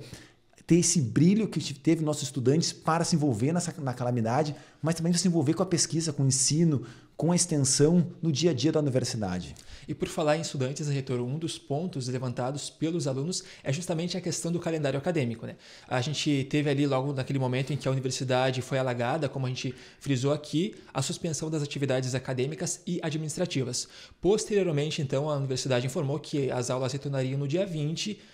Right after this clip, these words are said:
Speaker 2: e foi disponibilizado ali um cronograma, né? Dia vinte, dia vinte e sete, dia três de junho.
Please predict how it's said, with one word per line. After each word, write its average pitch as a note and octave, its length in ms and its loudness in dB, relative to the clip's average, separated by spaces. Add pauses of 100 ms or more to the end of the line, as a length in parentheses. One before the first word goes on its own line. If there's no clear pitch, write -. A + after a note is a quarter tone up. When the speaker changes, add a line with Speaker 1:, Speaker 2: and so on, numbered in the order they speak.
(200)
Speaker 2:
e C#3+ 260 4
foi E3 440 0
disponibilizado D#3 540 0
ali D3 120 2
um D3+ 40 -4
cronograma, D#3 520 0
né? B2 120 -6
Dia F#3 160 0
vinte, C#3+ 420 0
dia C3 140 0
vinte D3+ 160 -4
e - 40 -6
sete, C3 440 0
dia C3 100 0
três C3+ 160 -4
de F#3+ 80 -2
junho. C3 240 0